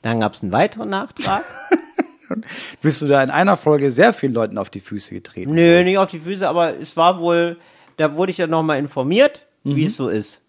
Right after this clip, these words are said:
Speaker 1: Ja, und, ähm, da kam jetzt wohl in einer Folge, ähm, fühlten sich da Leute, ähm, ja, vielleicht so ein bisschen auf den Schlips getreten, ja.
Speaker 2: Wovon denn jetzt schon?
Speaker 1: Ja, wovon jetzt schon wieder, genau. Hab ich jetzt auch, hätte ich jetzt auch gar nicht so gedacht.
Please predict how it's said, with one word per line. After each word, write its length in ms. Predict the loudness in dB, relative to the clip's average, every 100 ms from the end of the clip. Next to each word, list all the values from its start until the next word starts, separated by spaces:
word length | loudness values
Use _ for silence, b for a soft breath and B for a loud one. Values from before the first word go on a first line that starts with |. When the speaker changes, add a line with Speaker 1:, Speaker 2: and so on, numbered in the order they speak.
| -8
Speaker 1:
Ja, 240 | -2 0 0
und, 360 | -2 -4 -4
ähm, 280 | -2 0 2
da 100 | 0
kam 260 | 0 0 2
jetzt 180 | -2 -4
wohl 180 | -2 -2
in 80 |
einer 240 | 0 2 2
Folge, 500 | 2 2 2 2 -2
ähm, 340 | -2 -2 -2 -4
fühlten 320 | -6 -8 -8 -8
sich 100 | -4
da 120 | 0
Leute, 640 | 2 2 0 -4 -2 -2
ähm, 480 | -2 -4 -4 -8 -10 _ b b
ja, 100 | -12 -8
vielleicht 360 | -2 -2 0
so 60 | -2
ein 80 | -4
bisschen 280 | -4 -4 -8
auf 100 | -8
den 100 | -10
Schlips 280 | -14 -16 -18
getreten, 480 | -18 -16 -16 -18 _ -6
ja. 280 | -4 -4 -6 b b b b
Speaker 2:
Wovon 320 | -8 -4 -2
denn 120 | -2
jetzt 140 | -4 -6
schon? 140 | -4
Speaker 1:
Ja, 200 | 2 2
wovon 320 | 0 -6 -4
jetzt 160 | -4 -4
schon 120 | -6
wieder, 140 | -6 -4
genau. 320 | -4 -4 -4
Hab 180 | -6 -6
ich 100 | -6
jetzt 260 | -6 -6 -2
auch, 160 | -2
hätte 140 | -2 -6
ich 80 |
jetzt 120 | -6 -4
auch 180 | -2
gar 180 | -2 -2
nicht 160 | -2 -8
so 120 | -10
gedacht. 380 | -8 -6 -8